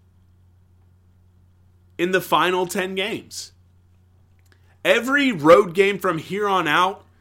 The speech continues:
you take care of business, folks, that, that's a, that's another feather in your cap. If you win out at home, K-State will have a shot to bring home a Big twelve title. I'll leave some of the, uh,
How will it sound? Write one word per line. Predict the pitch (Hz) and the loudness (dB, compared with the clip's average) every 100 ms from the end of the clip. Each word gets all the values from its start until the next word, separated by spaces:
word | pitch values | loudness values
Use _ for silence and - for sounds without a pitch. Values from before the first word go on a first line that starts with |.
| _ _ | _ _
you | - 175 | -10 -6
take | 233 220 - | -2 -2 0
care | 208 196 | 0 0
of | 151 | 0
business, | 170 190 226 240 - - - _ _ _ _ _ _ | -2 -2 -4 -8 -10 -16 -20 _ _ _ _ _ _
folks, | - 185 180 - | -2 0 0 -4
that, | - 180 180 | -2 -4 0
that's | 170 170 | -2 -2
a, | |
that's | 180 175 170 | -4 -4 -4
another | 165 165 170 | -4 -4 -2
feather | 160 - 160 165 | -4 -2 -2 -2
in | 156 | -4
your | 147 | -6
cap. | 139 147 113 - - _ _ _ _ _ _ _ _ - | -8 -10 -10 -12 -20 _ _ _ _ _ _ _ _ -10
If | 151 | -8
you | 180 233 | -4 -2
win | 208 220 | 0 2
out | 208 208 | 4 4
at | 196 - | 2 0
home, | 170 196 214 - _ _ _ _ _ - | 0 0 -2 -8 _ _ _ _ _ -8
K-State | 214 226 - 226 196 | -4 -2 0 0 0
will | 190 143 | -2 0
have | 147 165 175 | 4 6 6
a | 170 | 2
shot | - 147 120 98 - _ - _ _ _ _ _ _ _ _ - | 0 2 2 0 -8 _ -20 _ _ _ _ _ _ _ _ -8
to | 160 | -6
bring | 123 147 147 | 0 0 2
home | 147 139 127 - _ _ _ _ - | 0 -2 -2 -8 _ _ _ _ -10
a | 120 | -2
Big | 123 113 | 0 0
twelve | 117 104 | -6 -12
title. | 104 - - - _ _ _ _ _ _ _ _ - - - | -14 -18 -20 -20 _ _ _ _ _ _ _ _ -20 -18 0
I'll | 143 196 226 | 4 4 2
leave | 220 220 220 175 | -2 -2 -4 0
some | 202 190 | 2 2
of | 190 165 | 2 0
the, | 160 | 0
uh, | 147 135 | 2 2